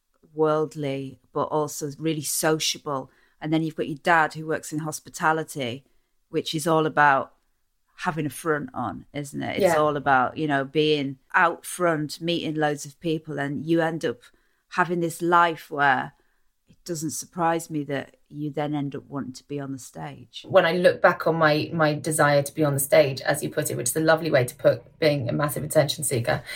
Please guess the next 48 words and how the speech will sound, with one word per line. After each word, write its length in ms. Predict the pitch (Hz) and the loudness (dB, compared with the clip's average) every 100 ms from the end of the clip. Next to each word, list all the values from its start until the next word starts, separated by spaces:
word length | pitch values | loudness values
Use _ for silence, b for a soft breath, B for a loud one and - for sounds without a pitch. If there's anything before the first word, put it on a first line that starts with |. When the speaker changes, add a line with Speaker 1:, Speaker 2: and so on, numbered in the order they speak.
| B B - | B B 0
Speaker 2:
you 100 | 208 | 4
know, 80 | 190 | 6
my, 160 | 190 | 6
after 360 | 185 196 202 196 | 6 4 2 2
my 220 | 190 170 | 4 4
mum 320 | 170 196 214 | 4 4 4
died, 360 | 208 190 170 160 | 6 6 4 2
it 80 | 165 | -4
was, 240 | 170 - | -6 -4
it 100 | 156 | -4
was 140 | 190 180 | -2 4
very 300 | 175 175 180 | 4 6 2
sad 580 | - 180 240 196 156 | 2 2 2 0 -2
and 100 | 170 | 2
everyone 300 | 180 180 185 | 2 4 0
was 140 | 175 160 | 0 4
very 280 | 175 170 160 | 6 6 4
sad 480 | - 196 190 160 - | 4 6 4 2 2
and 180 | 180 170 B B B - | 0 -2 B B B 4
no 160 | 220 214 | 4 6
one 140 | 214 | 4
really 200 | 202 190 | 2 2
talked 380 | - 226 196 - | 2 4 4 6
about 260 | 196 180 | 4 4
it 60 | - | 2
that 160 | 170 - | 0 2
much 320 | 160 - - | 0 0 -2
for 140 | - | 0
the 80 | 160 | 0
years 320 | 160 165 156 - | 4 4 4 2
following 480 | 170 165 151 143 | 4 4 4 2
at 180 | 143 - | -2 0
all. 180 | 165 147 | 2 4
It 80 | 165 | 4
wasn't 200 | 240 277 | 4 6
that 80 | 302 | 4
it 80 | |
was 100 | 240 | 2
a 60 | 233 | -4
forbidden 460 | - 214 202 185 175 | -6 0 2 4 2
subject, 480 | 240 240 165 - 175 | 0 2 2 0 -4
we 80 | |
just 300 | 151 175 165 | 0 0 0
didn't 180 | 180 160 | -2 0
really 180 | 160 151 | 0 0
talk 240 | 170 196 | 0 -2
about 300 | 196 151 139 147 | 2 2 4 2
it. 220 | 131 | 2